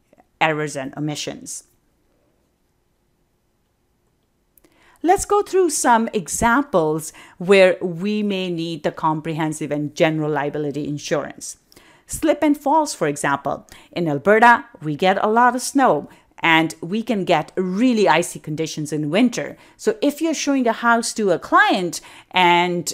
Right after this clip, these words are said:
um, the person slips and falls and hits their head or breaks their ankle, in that case, like I said before,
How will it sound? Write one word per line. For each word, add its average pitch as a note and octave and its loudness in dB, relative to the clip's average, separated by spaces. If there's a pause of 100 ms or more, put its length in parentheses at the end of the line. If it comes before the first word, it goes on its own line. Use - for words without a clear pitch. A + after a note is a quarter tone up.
um, D#3+ -8
the F#3 -2
person G#3+ 2
slips F#4 -2
and E3+ -2
falls G3 4
and D#3 -2
hits - -4
their D3 -4
head G3+ 6
or E3 0
breaks D#3+ -6
their D3+ -2
ankle, C4 2 (460)
in A#3 0
that B3+ 4
case, F#3+ 0 (300)
like E3+ 2
I E3 2
said B3+ 0
before, F#3 0